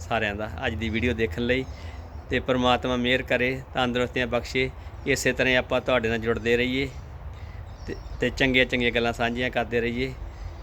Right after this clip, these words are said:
ਅਖੀਰ ਦੇ ਵਿੱਚ ਇੱਕ ਵਾਰ ਫੇਰ ਸੁਰਜੀਤ ਬਾਜਾਖਾਨਾ YouTube ਚੈਨਲ ਨਾਲ ਜੁੜਨ ਲਈ ਸਾਰਿਆਂ ਦਾ ਬਹੁਤ ਬਹੁਤ ਧੰਨਵਾਦ। ਧੰਨਵਾਦ।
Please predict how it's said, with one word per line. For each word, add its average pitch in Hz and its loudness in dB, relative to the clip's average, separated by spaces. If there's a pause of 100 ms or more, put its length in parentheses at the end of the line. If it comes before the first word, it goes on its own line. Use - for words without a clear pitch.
(120)
ਅਖੀਰ 131 6
ਦੇ 131 2
ਵਿੱਚ 127 2
ਇੱਕ 135 0
ਵਾਰ 127 4
ਫੇਰ 131 2
ਸੁਰਜੀਤ 123 -2
ਬਾਜਾਖਾਨਾ 120 0
YouTube 120 -2
ਚੈਨਲ 120 0
ਨਾਲ 117 0
ਜੁੜਨ 117 0
ਲਈ 117 0
ਸਾਰਿਆਂ 123 4
ਦਾ 123 0
ਬਹੁਤ 120 0
ਬਹੁਤ 123 -2
ਧੰਨਵਾਦ। 127 0 (340)
ਧੰਨਵਾਦ। 104 2